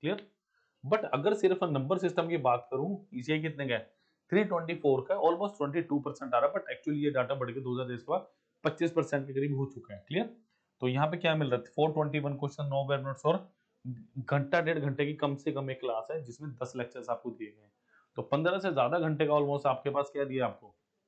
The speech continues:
यार, दस से पन्द्रह घंटे के बीच का number system है। और यहाँ पे आपके पास थोड़ा सा वो कहते हैं ना, "भैया थोड़ा मिठाई taste कराइए, कितना मीठा है?"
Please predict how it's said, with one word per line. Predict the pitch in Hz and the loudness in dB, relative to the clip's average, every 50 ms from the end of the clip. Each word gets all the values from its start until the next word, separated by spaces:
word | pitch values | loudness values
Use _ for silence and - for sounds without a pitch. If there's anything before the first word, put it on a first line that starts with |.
| _ _ _ _ _ _ _ _ _ _ 127 127 | _ _ _ _ _ _ _ _ _ _ -10 -6
यार, | 117 120 127 127 165 - - - - - - _ - | 0 2 4 4 4 2 -2 -10 -20 -20 -14 _ -2
दस | 135 131 - | 0 0 2
से | 170 | 0
पन्द्रह | 170 - 131 143 156 190 196 | 0 0 0 4 6 6 8
घंटे | 170 160 151 131 160 147 | 8 6 4 4 2 2
के | 151 | 2
बीच | 135 131 123 - | 0 -2 -2 0
का | 165 | 0
number | 160 131 123 127 139 127 | 0 0 0 -2 -4 -4
system | 139 135 - 143 143 208 | -4 -6 -4 -4 -6 -6
है। | 247 - _ _ _ _ _ - | -8 -12 _ _ _ _ _ -4
और | 180 175 | 0 0
यहाँ | 156 143 160 175 214 226 208 | 2 2 2 0 0 -2 -2
पे | 190 185 | 0 2
आपके | 175 143 - - 160 | 2 2 2 2 2
पास | 165 165 165 160 | 2 4 6 6
थोड़ा | 147 147 151 | 6 6 6
सा | 147 156 | 4 4
वो | 151 156 143 | 2 2 4
कहते | 143 139 - 180 | 2 4 4 2
हैं | 208 233 | 0 -2
ना, | 190 156 | -2 -2
"भैया | 156 196 220 208 156 | 0 0 0 0 -2
थोड़ा | - 139 139 143 | -2 0 0 0
मिठाई | 139 127 123 127 131 143 | 0 0 0 0 0 2
taste | 139 147 147 143 143 | 4 2 2 2 2
कराइए, | - 135 139 156 151 151 - | -2 -2 -2 -2 -4 -6 -8
कितना | - 143 147 151 151 | -12 -6 -4 -4 -2
मीठा | 147 127 123 127 107 | -2 -4 -6 -8 -10
है?" | 95 - | -12 -12